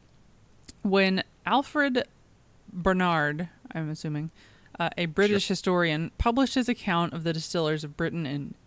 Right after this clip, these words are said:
Speaker 1: Ireland in eighteen eighty-seven, there were twenty-eight distilleries in operation in Ireland. By the nineteen sixties, there was only a handful of these remaining in operation, and in nineteen sixty-six, three of these, John Jameson,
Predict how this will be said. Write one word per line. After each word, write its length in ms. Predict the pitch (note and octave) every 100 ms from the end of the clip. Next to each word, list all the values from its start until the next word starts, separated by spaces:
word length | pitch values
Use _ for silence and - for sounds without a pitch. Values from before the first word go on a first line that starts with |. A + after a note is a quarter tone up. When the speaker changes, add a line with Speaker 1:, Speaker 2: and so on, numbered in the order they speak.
| -
Speaker 1:
Ireland 440 | F#3+ G3+ G3+ F#3
in 120 | D#3+
eighteen 360 | D#3+ E3+ - D3
eighty-seven, 600 | C#3+ C3+ - A3 G#3 G3 - - - - -
there 160 | F3+ F3
were 160 | F3+
twenty-eight 800 | - - C#4 D#4 D4+ - G3+ A3 -
distilleries 760 | F#3+ F#3 - G3+ E3 C#3 C3+ - F3
in 60 |
operation 480 | D3 D3+ C#3+ D3 D3
in 80 | C3
Ireland. 380 | - - - - _ - _ -
By 140 | E3 D#3+
the 80 |
nineteen 420 | E3 D#3+ - D#3+ D3
sixties, 760 | - D#4+ - F#3 D#3+ F3 - - _
there 120 | F#3 F3
was 100 | E3+
only 280 | G3 G#3 G#3
a 40 | F3
handful 640 | - G#3+ A3+ A#3 G3 E3
of 60 | E3
these 200 | D3+ D#3
remaining 400 | D#3 D3 D3 D3
in 60 |
operation, 640 | C#3 C#3+ D#3 C#3+ C#3+ D3+ D#3 _ - - -
and 120 | E3
in 140 | E3 E3
nineteen 460 | F#3 G#3 - A#3
sixty-six, 840 | - G#3+ - A#3+ - D#3+ D#3 - - -
three 300 | G#3 A3+ D#4+
of 120 | C4 D#3+
these, 400 | D3 D3+ F3+ - _ _ _
John 260 | - C#3 C3+
Jameson, 600 | F#3+ G#3+ A3 G#3 G3+